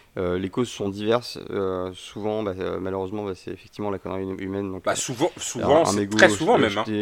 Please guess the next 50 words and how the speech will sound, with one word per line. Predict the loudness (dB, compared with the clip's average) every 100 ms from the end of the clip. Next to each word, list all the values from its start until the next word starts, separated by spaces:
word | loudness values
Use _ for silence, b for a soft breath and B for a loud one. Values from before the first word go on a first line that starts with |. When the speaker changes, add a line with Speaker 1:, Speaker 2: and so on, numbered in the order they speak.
| 2
Speaker 1:
euh, | 2 0 0
par | 0
Speaker 2:
Bon, | 2
Speaker 1:
exemple. | 2
Speaker 2:
moi, | 2
il | 2
me | 0
semble | 2 2
que |
Speaker 1:
Ouais. | 2
Speaker 2:
les |
statistiques | 0 0 2 2
Speaker 1:
Ah |
oui, | 2
oui. |
Speaker 2:
sont | 0 0
éloquentes, | 0 0 -2 -4
hein, | -6 -6 -10
euh, | -10 -12 -12
là-dessus. | -14 -14 -16 -18 _ B B B -6
Speaker 1:
Ah | -2
ouais, | 0 -2
ouais. | -6 -14 -20 b b b b 2
Bah, | 4 2 -4
je, | -8 -6
jeter, | -4 -2 2 4 6
euh, | 8 8 6 4 2
jeter | -2 -2 2
un | 2
mégot | 2 0 0
par | 2
la | 0
fenêtre | 0 -2
de | 0
la |
voiture, | 2 0 -2 -4 -2
euh, | 0 -2 -4 -6 -4 -6
à | -6
proximité | -8 -6 -6 -4
d'une | -4 -4
forêt, | -2 0 0 -2 B B B -8 -4
euh, | -2 0 0 0 0 0 0 0 0 -2
faire | -2 0
un | 2 0
petit, | -6 -6 -2
euh, | -2 -2
camping | -6 -6 -6
sauvage | -2 0 2 0
avec | -2 -4
un, | -6 -4 -6